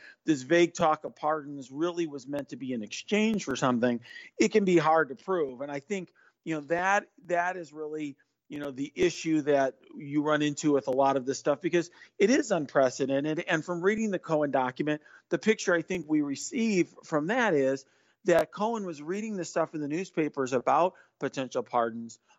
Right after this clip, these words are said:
about the lies that the president was telling,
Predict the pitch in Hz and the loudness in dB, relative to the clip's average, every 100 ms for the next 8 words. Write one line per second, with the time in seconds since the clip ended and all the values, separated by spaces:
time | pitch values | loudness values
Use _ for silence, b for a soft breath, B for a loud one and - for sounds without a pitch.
0 | _ 143 131 156 180 196 - - 143 139 | _ -4 0 2 2 0 -6 -12 -8 -4
1 | 143 135 139 135 139 131 - 120 180 220 | -2 -2 -6 -6 -8 -8 -12 -6 -4 -4
2 | 196 151 - 127 - - 120 117 151 | -6 -10 -12 -18 -8 -4 -2 -4 -6